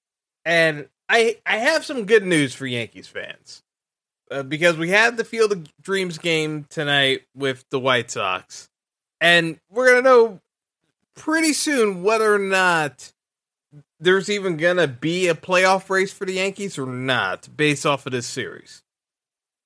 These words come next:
Because while the Yankees did improve at the trading deadline, there are more than enough reasons that I'll get into why they still won't make the postseason. But if they have a chance of making the postseason,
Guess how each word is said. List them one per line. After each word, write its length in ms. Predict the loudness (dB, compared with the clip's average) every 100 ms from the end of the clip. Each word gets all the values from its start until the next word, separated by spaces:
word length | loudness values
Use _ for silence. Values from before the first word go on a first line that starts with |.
| _
Because 640 | -4 4 4 4 0 -12 _ _ _
while 600 | 2 4 4 2 0 -6 _
the 140 | -6
Yankees 480 | -2 -2 -4 -8 -6
did 200 | -2 0
improve 420 | -2 -4 -6 -2
at 140 | -2 -2
the 60 |
trading 380 | -2 0 0 0
deadline, 560 | 0 0 -4 -6 -8 -12 _ _ _ _
there 180 | 4 4
are 40 |
more 380 | 2 -2 0 0
than 100 | 2
enough 280 | 2 2 0
reasons 800 | -6 -6 -6 -6 -8 -12 -18 -20 _ _
that 160 | -2 0
I'll 180 | 2 0
get 200 | 0 0
into 560 | 0 -4 -6 -6 -10 -12
why 260 | -2 2 2
they 160 | 2 -2
still 260 | 2 2
won't 240 | 2 -2 0
make 240 | -2 -2
the 80 | -6
postseason. 600 | 2 2 0 -6 -10 -16 -20 _ _ _ _ _ _ _
But 500 | -8 0 2 2 -2 _ _ _ _ _ _ _ _ -6
if 160 | -4
they 200 | -2 -2
have 300 | 2 2 2
a 40 | -2
chance 320 | -4 -4 -4
of 60 | -4
making 260 | -2 -2
the 80 | -4
postseason, 760 | 0 -2 -2 -10 -10 -10 -12